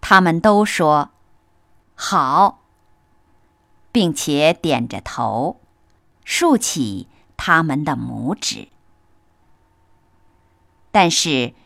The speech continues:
一个听过针叶莺唱歌的穷渔夫说：“他听上去的确悦耳，但是唱的歌老一套，同时好像还缺了点什么。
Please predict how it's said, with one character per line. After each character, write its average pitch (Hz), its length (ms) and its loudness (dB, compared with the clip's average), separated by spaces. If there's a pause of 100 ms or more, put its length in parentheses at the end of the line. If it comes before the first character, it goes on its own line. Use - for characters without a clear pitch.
(140)
一 214 140 0
个 190 320 4
听 285 340 6
过 247 200 4
针 185 320 -2
叶 175 200 0
莺 190 440 -2
唱 175 340 -6
歌 233 280 -2
的 143 280 0 (260)
穷 160 420 -2
渔 139 180 -2
夫 277 340 2
说 - 440 -6 (1600)
：“他 208 220 2
听 247 240 4
上 247 200 4
去 160 380 -2 (220)
的 147 260 -2
确 214 300 0
悦 175 180 0
耳， 117 340 -4 (680)
但 156 160 2
是 135 360 -6 (340)
唱 262 260 6
的 165 100 0
歌 254 340 2
老 120 260 -4
一 - 160 -8
套， - 420 0 (640)
同 170 240 -4
时 139 420 -4 (280)
好 190 240 4
像 233 420 2 (160)
还 185 220 -2
缺 339 340 0
了 330 140 4
点 147 240 -2
什 101 200 -6
么。 113 220 -10